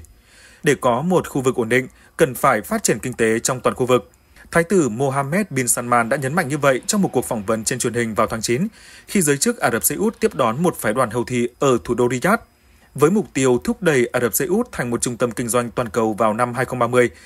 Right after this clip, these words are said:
Thái tử Mohammed đã nỗ lực làm dịu các cuộc xung đột và căng thẳng trên khắp Trung Đông, bao gồm cả việc nối lại quan hệ với Iran, một đối thủ của Riyadh trong khu vực. Theo các nhà phân tích, Ả Rập Xê Út sẽ không muốn chứng kiến tên lửa của Houthi bay qua Riyadh hay rơi xuống các thị trấn phía nam nước này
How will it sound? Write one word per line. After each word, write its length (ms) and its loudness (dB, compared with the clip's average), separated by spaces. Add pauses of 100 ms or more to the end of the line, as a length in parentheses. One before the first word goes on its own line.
(300)
Thái 140 2
tử 260 2
Mohammed 560 2
đã 260 2
nỗ 100 -2
lực 260 2
làm 200 0
dịu 180 0
các 180 -2
cuộc 140 2
xung 140 -4
đột 200 0 (280)
và 120 4
căng 200 -6
thẳng 240 -2
trên 180 -2
khắp 140 -4
Trung 140 -4
Đông, 160 4 (380)
bao 120 4
gồm 200 0
cả 140 0
việc 260 0
nối 180 0
lại 140 2
quan 140 -2
hệ 120 -2
với 140 -4
Iran, 300 2 (300)
một 160 2
đối 120 2
thủ 200 4
của 220 0
Riyadh 380 -2
trong 140 -6
khu 100 -2
vực. 240 0 (480)
Theo 120 2
các 120 2
nhà 120 2
phân 100 -2
tích, 220 0 (260)
Ả 120 2
Rập 120 2
Xê 120 0
Út 200 -2
sẽ 240 -2
không 200 -6
muốn 140 -2
chứng 140 -4
kiến 320 0
tên 180 0
lửa 240 4
của 80 -2
Houthi 480 0
bay 100 2
qua 140 -2
Riyadh 320 0 (260)
hay 160 0
rơi 180 0
xuống 280 -2
các 220 -4
thị 120 0
trấn 220 -4
phía 160 -4
nam 200 0
nước 140 -6
này 200 0